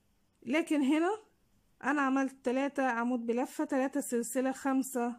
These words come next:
عمود بلفة. هروح لتاني غرزة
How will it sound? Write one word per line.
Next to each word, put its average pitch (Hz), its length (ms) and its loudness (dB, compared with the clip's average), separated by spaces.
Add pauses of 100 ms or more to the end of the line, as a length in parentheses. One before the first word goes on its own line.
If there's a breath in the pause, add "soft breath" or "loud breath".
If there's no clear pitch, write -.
عمود 233 400 -2
بلفة. 320 520 0 (600 soft breath)
هروح 262 320 2
لتاني 311 420 2
غرزة 277 580 0